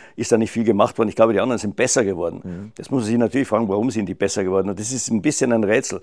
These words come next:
Speaker 1: Kann man sagen, ja, die Streckencharakteristik, aber der Verstappen, äh, und Red Bull sind eigentlich seit Zandvoort auf jeder Strecke im Vergleich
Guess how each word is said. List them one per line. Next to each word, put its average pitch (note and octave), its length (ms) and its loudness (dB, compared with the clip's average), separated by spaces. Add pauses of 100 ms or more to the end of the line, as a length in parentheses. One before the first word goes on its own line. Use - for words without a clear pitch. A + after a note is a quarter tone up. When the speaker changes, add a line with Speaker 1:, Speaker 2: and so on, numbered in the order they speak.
(260)
Speaker 1:
Kann - 140 -2
man A2+ 80 0
sagen, A2 140 0
ja, A2 200 6
die G2+ 120 -2
Streckencharakteristik, G2+ 1000 -4
aber G#2 160 2
der G2+ 120 2
Verstappen, - 520 0 (320)
äh, A2 140 6
und G#2+ 200 -2
Red G#2+ 180 0
Bull B2 200 4
sind B2+ 240 -2
eigentlich A2 320 -2
seit G2 220 -2
Zandvoort G#2 540 0
auf - 140 -6
jeder C#3 340 6
Strecke - 440 -2 (280)
im A2+ 120 -6
Vergleich A2 480 2